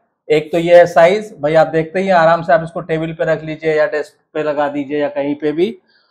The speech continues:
और दूसरा क्या है, इनकी durability, भाई अगर आपने अच्छे components र-, उसमें यूज़ किए हुए हैं या आपने branded computer खरीदा है तो durability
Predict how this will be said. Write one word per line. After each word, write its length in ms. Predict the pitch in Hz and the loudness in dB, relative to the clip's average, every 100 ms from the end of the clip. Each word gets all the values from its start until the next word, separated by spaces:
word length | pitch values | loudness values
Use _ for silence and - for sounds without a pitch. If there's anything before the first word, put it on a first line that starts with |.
| _ _ | _ _
और 200 | 180 180 | 6 6
दूसरा 440 | 151 175 185 208 208 | 6 4 6 6 6
क्या 220 | 208 190 180 | 6 4 6
है, 180 | 202 247 240 _ _ _ 180 | 6 4 -2 _ _ _ -6
इनकी 720 | 180 170 196 196 202 - _ 151 | -6 -6 -2 0 0 -6 _ -6
durability, 800 | 156 165 170 170 175 175 214 233 247 _ _ | 0 2 4 2 0 -6 -8 -8 -10 _ _
भाई 360 | 147 156 180 - _ _ | -4 -2 -4 -12 _ _
अगर 220 | 156 160 160 | 0 2 2
आपने 300 | 151 - 165 | 0 0 0
अच्छे 380 | 190 - 180 175 165 _ _ _ _ _ | 0 -2 -4 -4 -6 _ _ _ _ _
components 480 | 160 165 165 170 170 | -2 0 -2 -2 -4
र-, 140 | 160 | -6
उसमें 720 | 160 160 - 160 160 156 143 131 - - _ _ _ _ _ _ _ | -6 -10 -8 0 2 2 0 -2 -12 -20 _ _ _ _ _ _ _
यूज़ 320 | 147 170 170 | -4 -4 -4
किए 220 | - 160 170 | -6 2 2
हुए 220 | 160 151 | 2 -2
हैं 260 | 123 127 160 | -2 -4 -2
या 140 | 160 147 | 0 0
आपने 200 | 143 160 | -2 -6
branded 400 | 147 151 160 160 | -4 -2 -4 -4
computer 340 | 156 151 165 - | -10 -8 -10 -8
खरीदा 420 | 143 147 165 151 | -6 -4 0 0
है 220 | 120 147 - _ _ _ _ | -2 -8 -10 _ _ _ _
तो 220 | 208 226 226 | 6 6 4
durability 1080 | 143 180 165 175 170 180 190 196 147 92 | -2 -2 2 0 0 -2 -2 -2 -6 -8